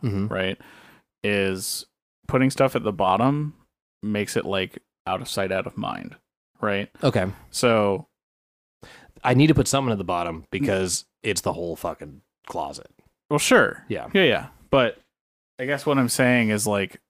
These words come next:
Speaker 2: put stuff down there that, like, you'll never forget, right? Twilight Imperium, you're
Speaker 1: Oh,
Speaker 2: not
Speaker 1: yeah.
Speaker 2: gonna forget about.
Speaker 1: Right.
Speaker 2: Scythe, you're not gonna forget about.
Speaker 1: Okay.
Speaker 2: Right?
Speaker 1: And those are the two biggest boxes I have, I think.
Speaker 2: Right.
Speaker 1: So those can go low.
Speaker 2: And then stuff,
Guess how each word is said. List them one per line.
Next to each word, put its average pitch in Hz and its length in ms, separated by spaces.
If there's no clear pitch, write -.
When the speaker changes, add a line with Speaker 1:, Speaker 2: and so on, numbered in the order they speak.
Speaker 2:
put 170 180
stuff - 260
down 123 220
there 117 180
that, 107 160
like, 104 260
you'll 104 140
never 107 400
forget, 98 680
right? 95 280
Twilight 127 360
Imperium, 101 560
you're 190 120
Speaker 1:
Oh, 170 40
Speaker 2:
not 151 80
Speaker 1:
yeah. 143 60
Speaker 2:
gonna 110 100
forget 90 300
about. 78 320
Speaker 1:
Right. 127 160
Speaker 2:
Scythe, 110 240
you're 110 100
not 95 120
gonna 87 120
forget 92 220
about. 58 400
Speaker 1:
Okay. 131 160
Speaker 2:
Right? 95 200
Speaker 1:
And 135 120
those 190 120
are 160 100
the 104 120
two 107 160
biggest 95 260
boxes 90 320
I 80 80
have, 101 220
I 73 80
think. - 400
Speaker 2:
Right. - 260
Speaker 1:
So 90 200
those 95 180
can 95 100
go 85 80
low. 85 400
Speaker 2:
And 131 180
then 120 160
stuff, - 540